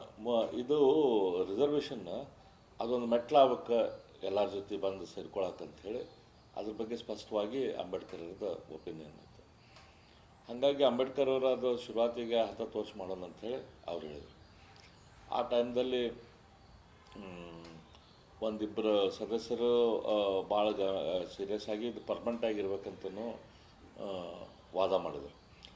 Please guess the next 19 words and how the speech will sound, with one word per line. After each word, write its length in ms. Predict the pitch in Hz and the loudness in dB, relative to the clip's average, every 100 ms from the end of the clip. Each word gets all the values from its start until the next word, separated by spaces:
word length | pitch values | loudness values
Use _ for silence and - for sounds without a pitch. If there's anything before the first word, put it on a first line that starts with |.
| - | -6
ಆದ್ರೆ 160 | 120 110 | 0 2
ಅಂಬೇಡ್ಕರ್ 420 | 104 107 - 107 | 2 -2 -2 -4
ಅವ್ರು 140 | 104 | -2
ಇಲ್ಲ, 180 | 107 117 | 0 2
ಇದಕ್ಕೆ 600 | 117 107 107 101 - 98 | 2 2 0 -2 -4 -4
ಟ-, 120 | 95 | -2
ಹತ್ತತ್ತು 420 | 92 87 107 - | -4 -4 -10 -8
ವರ್ಷಕ್ಕೆ 320 | 98 - - 101 | -8 -8 -8 -6
ನಾವು 120 | 92 | -4
ಮಾಡ್ಕೊಂತ 400 | 85 80 92 90 | -6 -8 -10 -10
ಹೋಗೋಣ, 300 | 85 85 113 185 - - - - | -8 -8 -10 -12 -18 -20 -20 -10
ಅದೊಂದು 240 | 101 104 98 | -6 -6 -8
ಸಿಚುವೇಶನ್ 480 | 95 107 107 107 | -8 -6 -6 -6
ನೋಡಿ 180 | 95 107 | -8 -8
ಮತ್ತೆ 640 | 87 85 - 78 71 - | -6 -8 -6 -6 -8 -12
ಕಂಟಿನ್ಯೂ 340 | 92 82 85 82 | -12 -10 -10 -10
ಮಾಡೋಣ 260 | 76 73 | -10 -12
ಅಂತ 240 | 71 69 | -14 -18
ಹೇಳಿದ್ರು. 100 | - | -20